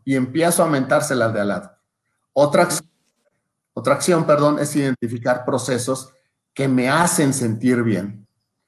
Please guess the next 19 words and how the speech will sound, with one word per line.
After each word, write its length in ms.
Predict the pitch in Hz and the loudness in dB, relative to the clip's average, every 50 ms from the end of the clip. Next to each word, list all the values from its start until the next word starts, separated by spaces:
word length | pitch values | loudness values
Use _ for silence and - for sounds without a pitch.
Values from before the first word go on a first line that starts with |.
| _ _ _ _ _ _ _ _ _ _ _ | _ _ _ _ _ _ _ _ _ _ _
Por 140 | 127 127 123 | 2 2 2
ejemplo, 680 | 120 - 185 180 165 - - 135 147 190 - - - - - _ _ - | 2 2 2 2 2 2 2 0 0 0 -2 -6 -10 -16 -20 _ _ -2
la 160 | 120 123 127 | -2 0 2
música 600 | 139 170 196 196 196 180 160 147 156 165 160 156 | 4 6 6 6 6 4 0 0 2 4 6 6
es 160 | 156 156 151 151 | 4 4 2 0
una, 680 | 147 147 147 139 131 120 110 98 90 - - - - _ _ _ | 0 2 2 4 4 4 2 0 -2 -6 -10 -18 -20 _ _ _
es 200 | - 117 113 - | -10 -8 -4 -2
un, 800 | 147 151 156 156 156 151 151 147 139 131 120 - - - - _ _ _ _ _ _ _ _ _ _ _ _ - - - _ _ _ _ | 0 0 2 2 2 2 2 2 2 0 -2 -4 -10 -16 -20 _ _ _ _ _ _ _ _ _ _ _ _ -20 -20 -20 _ _ _ _
es 140 | - 117 - | -6 -2 2
un 100 | 196 208 | 4 6
elemento 500 | 196 170 143 135 147 160 175 170 - 165 | 6 6 6 4 4 2 2 2 0 0
que 120 | - 147 | 0 -2
te 140 | - - 147 | -4 -2 -2
hace 220 | 139 147 143 - 147 | -2 0 0 -2 -4
sentir 440 | - 135 120 120 117 123 127 123 | -4 -4 -6 -6 -4 -2 -2 -2
bien, 280 | 117 117 107 95 101 - | -2 -4 -4 -4 -6 -10
te 160 | - - 117 | -10 -10 -10
genera 380 | 110 - 127 135 143 143 139 135 | -8 -6 -2 0 2 2 2 2
dopaminas. 840 | 127 120 - - 113 120 127 135 131 110 101 98 - - - _ | 0 0 0 -2 -2 -2 0 0 0 -2 -4 -6 -10 -16 -20 _